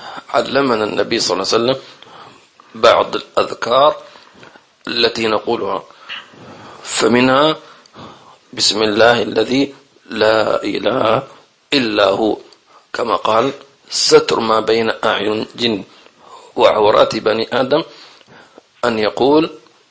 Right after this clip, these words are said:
"بسم الله الذي لا إله إلا، إلا هو"، فيضرب الله بهذا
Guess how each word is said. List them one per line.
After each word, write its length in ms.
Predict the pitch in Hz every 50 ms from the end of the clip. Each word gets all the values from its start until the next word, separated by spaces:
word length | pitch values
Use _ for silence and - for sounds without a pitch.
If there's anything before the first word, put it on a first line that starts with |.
| _ _ -
"بسم 300 | - - - 107 110 110
الله 400 | 107 110 117 127 139 156 - - - - - - - - - - - - - - - - - - - - _ _ _ _ _ - - - - - - - - - - - - - - - - - - - - - - - - - - - - - - - - - - - - - - - -
الذي 400 | - 135 135 127 127 117 120 110
لا 240 | 104 110 117 - -
إله 320 | 107 - - 120 113 107 110
إلا، 420 | 110 110 120 120 127 139 160 185 - - - - - - _ _ - - - - - - - - _ _ _ -
إلا 380 | - 143 127 117 113 117 98 101
هو"، 400 | 98 110 117 110 101 98 92 - - - - - - - - _ - - - - - - - - - -
فيضرب 760 | - - - 139 127 131 170 160 - 110 139 143 - - 131
الله 560 | 123 117 107 113 117 - - 127 123 127 - - - - - - - _ - - - - - - - - - - - _ -
بهذا 680 | 104 113 107 113 135 139 135 127 110 107 104 95 -